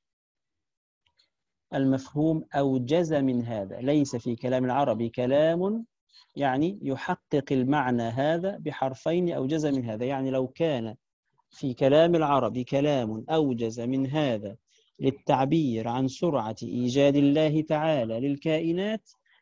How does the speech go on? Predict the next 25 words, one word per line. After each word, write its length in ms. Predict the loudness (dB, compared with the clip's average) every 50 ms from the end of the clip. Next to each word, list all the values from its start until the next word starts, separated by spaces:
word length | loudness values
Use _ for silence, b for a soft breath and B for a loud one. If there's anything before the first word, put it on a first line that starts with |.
| -6
لعبر 560 | -2 -2 0 0 0 0 2 4 4 4 4
به 340 | 4 2 2 2 2 2 2
ربنا 440 | 0 0 -2 -2 -4 -2 -2 -2 -2
سبحانه 580 | -4 -6 -8 -6 -2 -2 0 2 2 2 2 2
وتعالى، 520 | 2 2 2 0 0 0 0 -2 -2 -2
لكن 300 | 0 0 0 0 0 -2
لأنه 480 | -2 0 0 0 0 0 0 -2 -2 -2
شاء 360 | -2 0 0 0 2 0 0
أن 120 | 0 -2
يكون 480 | -2 -4 -6 -6 -4 -4 -2 -4 -4 -8 -12 _ _ _ _ _ _ _ -6 -2
القرآن 840 | 0 2 2 0 0 0 0 0 2 2 2 2 2 2 2 0
بلغة 320 | 0 0 0 0 -2 -2 -2 0
العرب 360 | -2 0 0 0 -2 -2 -4
فلا 360 | -4 -4 -2 0 0 2 0 0
وجود 600 | 0 -2 -2 -4 -4 -4 -4 -2 -2 -2 0 0
لكلمة 840 | 0 0 -2 -2 -2 -2 0 0 -2 -4 -4 -6 -4 -4 -4 -4 -6 -8 _ _ -4
أبسط 560 | -2 -2 -2 -4 -8 -6 -2 0 0 0 0
ولا 640 | -2 -2 -2 -2 2 2 4 4 4 2 2 0 -2
أخصر 580 | -2 -4 -4 -14 -10 -6 -2 -2 0 0 0 -2 -2 b b b b b b b
من 160 | -2 0 0
هذه 480 | 2 2 0 2 0 0 0 0 -2 -2
في 200 | -4 -6 -6 -2
لغة، 520 | -2 0 0 0 -2 -2 -4 -8 -10 -10 -12 _ _ _ _ _ _ _
في 220 | _ -8 -4 -2
لغة 520 | 0 0 0 0 0 -2 0 0 -2 -2